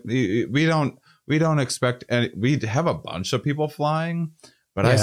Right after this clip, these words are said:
Speaker 2: you
Speaker 1: certainly
Speaker 2: live in
Speaker 1: don't
Speaker 2: Japan, you
Speaker 1: expect
Speaker 2: have to
Speaker 1: anyone.
Speaker 2: come.
Speaker 1: If you live in Japan, you have
Speaker 2: You
Speaker 1: to come
Speaker 2: have
Speaker 1: because
Speaker 2: to,
Speaker 1: we're gonna
Speaker 2: or
Speaker 1: be
Speaker 2: we
Speaker 1: so
Speaker 2: will dishonor
Speaker 1: delighted.
Speaker 2: all your family.
Speaker 1: But we don't expect,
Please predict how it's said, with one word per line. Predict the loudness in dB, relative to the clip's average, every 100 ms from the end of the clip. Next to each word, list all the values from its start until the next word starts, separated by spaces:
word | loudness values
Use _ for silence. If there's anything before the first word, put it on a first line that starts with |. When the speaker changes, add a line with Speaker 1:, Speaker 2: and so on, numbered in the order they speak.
| 4
Speaker 2:
you |
Speaker 1:
certainly | 4 4
Speaker 2:
live | 4
in | 4
Speaker 1:
don't | 4
Speaker 2:
Japan, | 2 2 2 2 4
you | 4
Speaker 1:
expect | 2
Speaker 2:
have | 0 0 2 0 0
to | 0
Speaker 1:
anyone. | 2
Speaker 2:
come. | 0 0 -2 -4 -2
Speaker 1:
If | -2
you | 0 2
live | 2
in | 0 0
Japan, | -2 -2 0 0
you | -2
have | -2 0
Speaker 2:
You | 2
Speaker 1:
to | 2
come | 2
Speaker 2:
have | 2 2 -2
Speaker 1:
because | -2 0 2
Speaker 2:
to, | 2
Speaker 1:
we're | 0 2
gonna | 2
Speaker 2:
or | 2 2
Speaker 1:
be | 2
Speaker 2:
we | 2
Speaker 1:
so | 2
Speaker 2:
will | 2
dishonor | 0 2 2 2 2 2
Speaker 1:
delighted. | 0 0
Speaker 2:
all | 0 2 2
your | 0
family. | 0 0 0 0 -4 -8 _ _ _ _ -10
Speaker 1:
But | -2 0 0
we | 0 0
don't | 2 2
expect, | 0 -4 -4 -4 -4